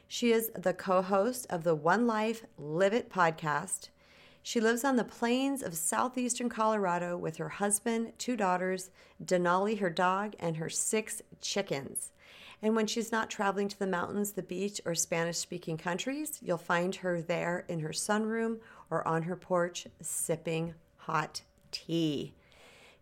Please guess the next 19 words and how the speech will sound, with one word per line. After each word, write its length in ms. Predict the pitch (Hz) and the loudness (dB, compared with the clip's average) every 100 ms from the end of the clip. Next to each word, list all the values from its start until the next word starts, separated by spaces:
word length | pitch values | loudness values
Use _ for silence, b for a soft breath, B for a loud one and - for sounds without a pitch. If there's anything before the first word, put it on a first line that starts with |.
| - | 0
Debbie 220 | 185 190 | 2 4
and 80 | 180 | 2
I 40 | |
had 180 | 175 170 | 2 0
an 60 | 156 | 0
amazing 380 | 160 160 165 | 2 2 0
conversation, 840 | 156 165 156 160 165 151 - 147 143 | -2 0 0 0 0 -2 -2 -4 -4
and 180 | - 160 | -4 -2
I 80 | 160 | 0
know 400 | 160 170 165 165 | 2 6 6 4
you 180 | 156 160 | 0 0
guys 400 | 160 151 147 - | 2 2 0 -4
are 60 | |
gonna 160 | 160 160 | -4 -2
get 200 | 165 - | -4 -4
so 500 | - - 165 165 165 | -6 0 2 4 4
much 300 | 165 156 - | 2 -2 -4
from 160 | 160 160 | -6 -6
this. 360 | - 160 - | -8 -10 -14